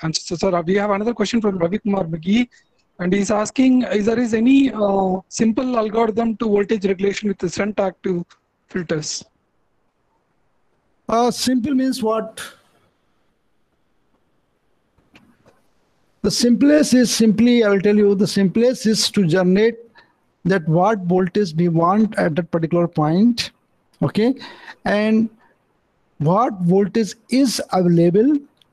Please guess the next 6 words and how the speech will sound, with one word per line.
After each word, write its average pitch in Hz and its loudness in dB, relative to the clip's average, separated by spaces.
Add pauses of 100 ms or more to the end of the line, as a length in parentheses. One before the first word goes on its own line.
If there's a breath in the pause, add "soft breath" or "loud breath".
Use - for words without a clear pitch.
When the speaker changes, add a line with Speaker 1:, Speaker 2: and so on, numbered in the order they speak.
(880)
Speaker 2:
without 185 2
any 190 4
compensation, 185 2 (320 loud breath)
take 214 0
the 208 2
difference 190 0